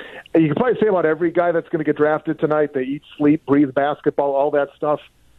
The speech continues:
P B J, Patrick lives in the gym. Like, he was at every practice since his dad got the job five years ago. He followed him everywhere, and, um, hopefully it's a, it ends up being a pretty special night for him.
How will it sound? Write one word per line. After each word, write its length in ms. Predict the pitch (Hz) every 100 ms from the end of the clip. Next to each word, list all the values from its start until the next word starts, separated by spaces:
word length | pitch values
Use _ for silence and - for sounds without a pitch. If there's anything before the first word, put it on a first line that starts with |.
| _ -
P 120 | 208
B 140 | 202 190
J, 240 | 165 170 -
Patrick 340 | 196 214 190
lives 380 | 143 170 196 165
in 120 | 160
the 60 | 143
gym. 520 | 123 139 143 107 85 _ _ _ _ _
Like, 260 | 151 156 151 160 -
he 120 | 185
was 220 | 185 185
at 160 | 165 -
every 300 | 170 180 208
practice 580 | - 190 185 180 196 185 -
since 160 | 175
his 160 | 170 139
dad 300 | 160 170 160
got 180 | 156 -
the 80 | 139
job 400 | - 156 175 175 -
five 240 | 160 151
years 240 | 127 151 143
ago. 340 | 147 151 151
He 160 | 135 131 -
followed 300 | 160 165 151
him 160 | 143 - -
everywhere, 800 | 160 147 180 165 170 165 160 147 _ _ _ _ -
and, 400 | 143 139 135 131
um, 440 | 131 123 123 123 123 _ _ _ _ _ -
hopefully 420 | 165 170 147 135
it's 160 | 123 131
a, 80 | 123 143
it 80 | 135
ends 220 | 135 127
up 120 | 113
being 140 | 131
a 60 | 120
pretty 280 | 143 131 127
special 320 | 139 117 120
night 220 | 117 117
for 140 | - 117
him. 200 | 110